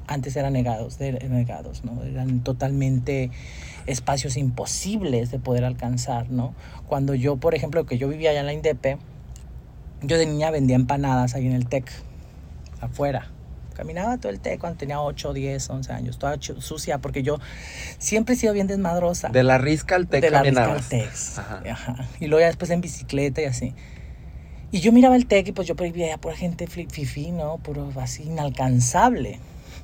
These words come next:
Speaker 1: ¿no? Y hoy soy una gran aliada del tec, ¿no? Hoy estoy en la Semana de los Feminismos,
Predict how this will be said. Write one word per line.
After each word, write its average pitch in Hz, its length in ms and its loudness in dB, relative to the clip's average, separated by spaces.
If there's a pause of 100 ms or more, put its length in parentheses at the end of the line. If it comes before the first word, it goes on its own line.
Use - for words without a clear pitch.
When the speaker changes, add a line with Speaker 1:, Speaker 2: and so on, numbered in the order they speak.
Speaker 1:
¿no? 123 160 -6 (520)
Y 175 100 2
hoy 196 120 6
soy 220 180 2
una 208 180 6
gran 190 220 4
aliada 180 300 6
del 170 160 2
tec, 185 260 -4
¿no? 131 240 0
Hoy 160 440 0
estoy 156 360 0
en 147 40 -2
la 139 80 0
Semana 139 320 2
de 135 60 4
los 139 140 0
Feminismos, 175 960 8